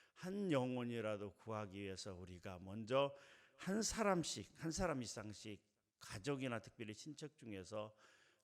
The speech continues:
그 작정하고 그 작정서를 내고 이 작정서를 낸다라고 하는 의미는 뭐예요? "하나님, 제가 이분을 위해서 이 사람이 하나님 구원을 받도록 예수 그리스도를 영접하도록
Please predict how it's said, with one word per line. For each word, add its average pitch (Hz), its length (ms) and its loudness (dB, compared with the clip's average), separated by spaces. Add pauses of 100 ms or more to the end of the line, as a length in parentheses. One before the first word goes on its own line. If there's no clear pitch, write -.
(100)
그 82 440 -18
작정하고 120 960 4 (380)
그 110 120 -12
작정서를 127 640 -2
내고 123 520 6 (500)
이 123 120 -2
작정서를 151 720 8
낸다라고 127 680 12
하는 127 220 2
의미는 120 340 2
뭐예요? 107 380 0
"하나님, 151 500 2
제가 117 440 2 (280)
이분을 165 600 8
위해서 120 720 8
이 139 100 0
사람이 147 600 10
하나님 131 420 -4
구원을 156 420 6
받도록 110 540 0
예수 127 260 0
그리스도를 131 480 -4
영접하도록 131 880 2